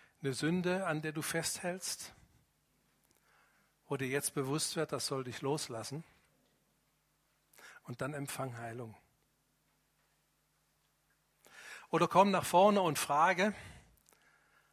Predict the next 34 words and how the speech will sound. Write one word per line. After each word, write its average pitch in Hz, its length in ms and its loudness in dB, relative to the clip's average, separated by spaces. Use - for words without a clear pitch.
"Wozu 156 440 0
hast 175 260 -2
du 170 40 -2
das 156 240 -2
zugelassen? 143 680 -4
Und - 160 -6
bitte 151 220 -2
sag 139 340 -2
mir 131 140 -4
jetzt, - 440 -8
wie 127 40 -12
es 107 120 -12
weitergeht. 110 640 -12
Ich 120 100 -12
muss 127 160 -8
das - 220 -10
wissen." 127 260 -8
Und 139 140 -4
empfang 151 420 2
die 143 80 -4
persönliche 135 560 -4
Zusage. 120 640 -10
Und 131 60 -4
wenn 165 120 2
du 196 100 4
die 175 180 -2
hast, - 480 2
dann 147 160 -2
spielt's - 360 -2
keine 214 300 2
Rolle, 196 300 6
wann 156 160 0
du 151 100 -2
die, 170 180 -10